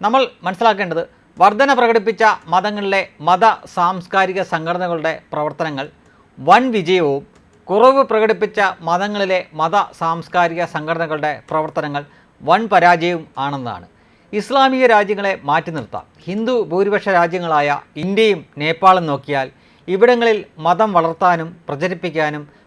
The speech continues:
പ്രശ്നങ്ങളെ അഡ്രസ്സ് ചെയ്യാനും സാംസ്കാരികമായ പരിഹാരം കാണാനും ഹിന്ദു മതസംഘടനകൾക്ക് ഇസ്ലാം, ക്രിസ്ത്യൻ മത മിഷണറികൾക്കൊപ്പമോ തുല്യമോ, തുല്യമായിട്ടുള്ള അവസരമുണ്ടായിരുന്നു.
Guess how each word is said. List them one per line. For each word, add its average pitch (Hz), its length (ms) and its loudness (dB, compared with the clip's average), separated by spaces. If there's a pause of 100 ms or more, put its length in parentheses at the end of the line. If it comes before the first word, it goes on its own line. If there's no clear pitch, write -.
(140)
പ്രശ്നങ്ങളെ 202 640 -4
അഡ്രസ്സ് 180 360 -2
ചെയ്യാനും 160 460 -4 (300)
സാംസ്കാരികമായ 180 920 0 (100)
പരിഹാരം 165 480 -2
കാണാനും 143 460 -2 (320)
ഹിന്ദു 202 420 0 (120)
മതസംഘടനകൾക്ക് 151 920 -6 (440)
ഇസ്ലാം, 202 540 0
ക്രിസ്ത്യൻ 180 400 -8 (300)
മത 165 220 2 (260)
മിഷണറികൾക്കൊപ്പമോ 156 1120 -4 (280)
തുല്യമോ, 170 480 2 (340)
തുല്യമായിട്ടുള്ള 175 800 0
അവസരമുണ്ടായിരുന്നു. 135 960 -4